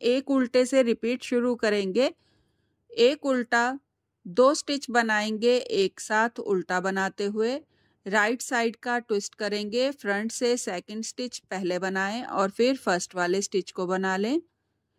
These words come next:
एक सीधा, यार्न ओवर, एक सीधा, यार्न ओवर, एक सीधा। Again लेफ्ट साइड को ट्विस्ट करेंगे, बैक लूप से सेकंड स्टिच पहले बनाएं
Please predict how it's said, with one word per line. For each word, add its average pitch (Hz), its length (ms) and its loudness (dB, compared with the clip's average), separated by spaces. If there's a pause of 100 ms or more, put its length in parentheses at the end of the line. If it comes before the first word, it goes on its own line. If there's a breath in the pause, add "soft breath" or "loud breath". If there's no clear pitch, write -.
(200)
एक 262 340 4
सीधा, 208 720 0 (480)
यार्न 214 500 2
ओवर, 196 580 0 (340)
एक 180 260 -2
सीधा, 208 720 -4 (500)
यार्न 202 480 2
ओवर, 208 540 0 (240)
एक 202 520 2
सीधा। 190 640 -6 (400)
Again 220 440 4
लेफ्ट 202 340 4
साइड 220 340 0
को 254 220 -2
ट्विस्ट 208 360 -2
करेंगे, 208 540 -2
बैक 180 440 0
लूप 226 220 0
से 247 240 0
सेकंड 185 480 -4
स्टिच - 360 -8
पहले 165 420 -4
बनाएं 180 440 -2